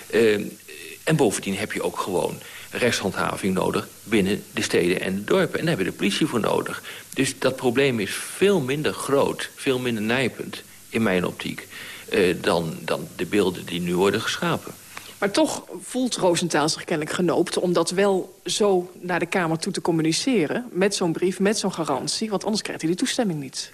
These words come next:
Speaker 1: Nee, dat klopt. Maar het is ook een terechte, een terechte wens van de Kamer. En dat moet je dus ook, eh, vooral doen, want die politie is er niet om, eh, schouder aan schouder...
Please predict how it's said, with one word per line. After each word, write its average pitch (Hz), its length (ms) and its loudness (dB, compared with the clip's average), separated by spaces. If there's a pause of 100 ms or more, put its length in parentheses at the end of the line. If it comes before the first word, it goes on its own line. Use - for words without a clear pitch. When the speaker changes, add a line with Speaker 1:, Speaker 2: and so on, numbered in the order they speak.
Speaker 1:
Nee, 113 300 4
dat 117 140 2
klopt. 113 340 -6
Maar 117 100 0
het 123 80 -2
is 123 100 -2
ook 131 120 0
een 120 100 0
terechte, 110 640 0
een 113 60 2
terechte 117 320 0
wens 156 220 2
van 90 140 -2
de 87 80 -6
Kamer. 87 380 -2
En 107 60 4
dat 113 120 2
moet 120 140 0
je 120 80 -2
dus 98 160 -2
ook, 104 300 2
eh, 98 100 4
vooral 98 400 -2
doen, 110 160 2
want 92 120 0
die 113 100 -2
politie 107 360 0
is 143 140 2
er 143 60 -2
niet 110 240 -4
om, 90 320 -4
eh, - 200 2
schouder 98 420 0
aan 80 80 -2
schouder... 82 400 -4